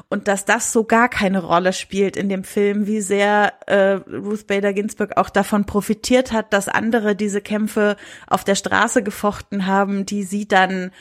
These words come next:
ähm, in der Justiz sozusagen unterbringen konnte. Also das war eine Perspektive, die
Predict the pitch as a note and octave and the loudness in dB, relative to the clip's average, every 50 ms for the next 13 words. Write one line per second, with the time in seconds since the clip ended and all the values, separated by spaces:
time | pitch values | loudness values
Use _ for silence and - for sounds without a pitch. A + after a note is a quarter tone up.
0 | - - - - - _ _ - G3 F#3+ F#3 F3+ F#3 F3+ F3 F3 D#3+ - - - | -20 -20 -20 -20 -20 _ _ -2 0 0 0 0 -2 -6 -8 -8 -10 -10 -6 -4
1 | G3+ G3 G3 G3 G3 G3 - - - D3+ - - - F3+ F3 F3 - F3+ - E3+ | -2 0 2 2 2 0 0 0 2 2 2 0 -2 -4 -4 -4 -6 -6 -4 -4
2 | D#3+ E3+ E3 C#3+ - - - E3+ - - - D#3+ - - - - E3+ F3+ F3+ - | -4 -2 -4 -4 -6 -6 -6 -8 -8 -10 -10 -12 -12 -12 -12 -10 -10 -8 -2 0
3 | F#3 F#3+ F#3+ G#3 G3 A3 B3 - - A#3+ A#3+ A#3 A3+ - A3+ A3 - A3+ A3 - | 2 2 2 2 2 2 2 2 2 2 2 2 0 -2 -4 -4 -4 -6 -6 -4
4 | - B3 A#3+ A3 G#3+ A3 A3 F#3+ G3+ G#3+ G#3+ G#3+ G#3+ | -2 -2 0 2 2 0 0 0 -2 -4 -2 -2 -4